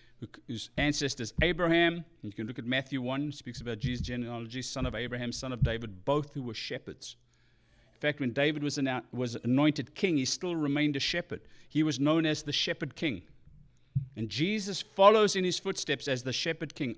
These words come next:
"I am the great shepherd," in John chapter ten, linking back to Psalm twenty-three. Shepherds are important in the Bible. An ordinary task, an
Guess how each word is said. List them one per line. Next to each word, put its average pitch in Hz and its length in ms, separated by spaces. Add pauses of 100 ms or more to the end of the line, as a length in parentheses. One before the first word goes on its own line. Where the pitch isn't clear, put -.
"I 175 420
am 170 300
the 151 80
great 139 400
shepherd," 160 500 (1000)
in 117 100
John 127 180
chapter 120 280
ten, 95 300 (180)
linking 170 460
back 151 180
to 151 80
Psalm 135 280
twenty-three. 123 520 (760)
Shepherds 208 520
are 151 100
important 190 720
in 147 100
the 143 100
Bible. 120 460 (360)
An 143 140 (120)
ordinary 220 840
task, 135 480
an 165 120